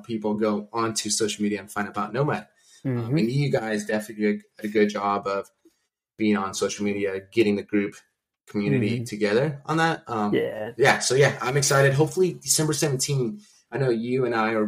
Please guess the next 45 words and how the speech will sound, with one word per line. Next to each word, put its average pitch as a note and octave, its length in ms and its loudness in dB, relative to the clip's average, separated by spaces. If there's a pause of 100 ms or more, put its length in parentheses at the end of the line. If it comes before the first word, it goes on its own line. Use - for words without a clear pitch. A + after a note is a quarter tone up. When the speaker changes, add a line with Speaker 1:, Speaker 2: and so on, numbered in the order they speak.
Speaker 1:
training A2+ 340 -2
for - 120 -10
Houston. G#2+ 540 -2 (200)
Speaker 2:
Yeah, C#3 220 2
we'll D#3+ 140 6
Speaker 1:
Um, F3+ 60 2
Speaker 2:
be F#3+ 100 10
doing F#3 220 8
it. D#3 180 2
I'll D#3 180 6
be F3+ 200 8
out E3 180 4
there D#3 380 4
Speaker 1:
<clears throat> D#3 40 -18
Speaker 2:
supporting, D#3+ 580 4
holding D3 280 4
the C#3 80 -4
stopwatch, C3 760 2
and C3+ 160 0
I C3+ 60 4
Speaker 1:
what's, F3+ 140 8
Speaker 2:
think C3+ 200 0
Speaker 1:
what's E3+ 200 4
the D#3 540 8
distance C#3 380 2
for A2+ 120 -4
that G#2+ 160 -2
race? G#2 380 -6 (240)
Is A#2 60 -10
that A2 100 0
a - 20 0
Speaker 2:
So F3+ 200 10
Speaker 1:
mile? D3+ 60 4
Speaker 2:
there's, F3+ 220 6 (120)
so - 160 4
we F3 140 6
have, E3 360 4 (280)
we're D#3+ 120 0
gonna E3 100 2
have, C#3 320 -2
uh, C3 280 0
a C3 60 -4
mile, E3 580 2
so D#3 260 2
Speaker 1:
Okay. G#2+ 320 4